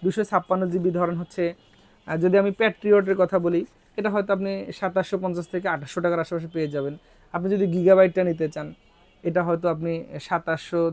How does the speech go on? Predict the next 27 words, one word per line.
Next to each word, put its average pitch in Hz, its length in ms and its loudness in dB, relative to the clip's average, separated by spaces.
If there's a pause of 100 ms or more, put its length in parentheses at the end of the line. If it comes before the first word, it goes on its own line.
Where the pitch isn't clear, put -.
থেকে 170 200 -6
ঊনত্রিশশো 175 500 -4
টাকার 165 200 0
আশেপাশে 156 340 -4
পেয়ে 160 240 -2
যাবেন। 147 280 -4 (460)
এটা 220 160 -2
একটা 208 160 0
অথেন্টিক 190 500 0
এবং 175 220 -4
সিকিউর 208 440 -2
একটা 196 220 0
ব্র্যান্ড। 170 300 -2 (360)
রিড 185 160 2
রাইট 190 180 4
স্পিডগুলো 190 340 -6 (120)
আহামরি 185 440 2
না, 202 200 -4 (380)
মানে, 160 380 -6
খুব 185 140 -4
বেশিভাবে 180 760 2
দেখানো 185 400 0
হয়নি, 175 200 -6
but 170 140 -2
যেটা 165 340 -4
আছে 165 180 -10
সেটা 214 300 -8